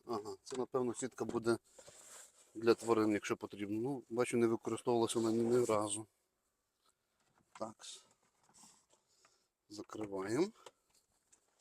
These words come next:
Ще не сказав, є у нас камера заднього виду, ось вона. Ну, йдемо по правій стороні, пройдусь.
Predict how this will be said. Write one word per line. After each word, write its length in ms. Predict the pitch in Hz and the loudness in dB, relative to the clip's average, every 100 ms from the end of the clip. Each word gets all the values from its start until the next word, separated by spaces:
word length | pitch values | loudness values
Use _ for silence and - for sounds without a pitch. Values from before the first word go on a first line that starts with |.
| _ _ _ _ _ _ _ _ - - | _ _ _ _ _ _ _ _ -20 -8
Ще 100 | 113 | -4
не 120 | 113 | -4
сказав, 580 | - 120 113 110 104 - | -4 -4 -2 -2 -2 -8
є 180 | 107 107 | -6 -4
у 80 | 107 | -2
нас 160 | 107 | -4
камера 380 | - 110 107 98 | -2 -2 -2 -2
заднього 360 | 98 95 101 101 | -4 -4 -4 -4
виду, 300 | 113 135 156 | -4 -2 -2
ось 200 | 156 165 | -2 0
вона. 240 | 180 180 - - _ _ _ _ _ _ _ _ _ _ _ - - _ _ _ _ _ - | 0 0 -4 -20 _ _ _ _ _ _ _ _ _ _ _ -20 -20 _ _ _ _ _ -4
Ну, 140 | 165 | -2
йдемо 400 | 175 123 147 156 - | 0 2 4 2 0
по 100 | 131 | -10
правій 380 | - 107 101 104 | -2 2 4 2
стороні, 420 | - 107 104 110 | 0 -2 0 0
пройдусь. 680 | - 110 104 110 - - - | 0 -4 -2 0 0 -2 -12